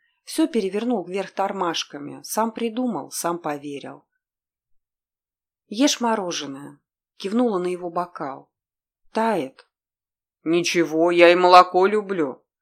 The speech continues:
Он подмигнул и все же взял ложечку. «Как всем котам, мне от него хорошо».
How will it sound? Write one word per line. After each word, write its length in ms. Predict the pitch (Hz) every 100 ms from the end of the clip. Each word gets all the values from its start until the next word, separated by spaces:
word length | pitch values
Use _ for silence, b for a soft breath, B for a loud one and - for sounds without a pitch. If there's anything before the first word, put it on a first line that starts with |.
| _
Он 160 | 175 185
подмигнул 640 | 190 196 208 202 233 208
и 140 | 175
все 220 | 160 220
же 120 | 220 147
взял 280 | 151 156
ложечку. 760 | 147 147 135 127 - - - 143 _ _ _ _ _ _ _ _ _ _ _ _ _
«Как 200 | - 175
всем 300 | - - 208
котам, 480 | 214 208 202 190 220
мне 180 | 214 196
от 120 | 190
него 240 | 202 202 180
хорошо». 800 | 175 180 190 - - 160 151 170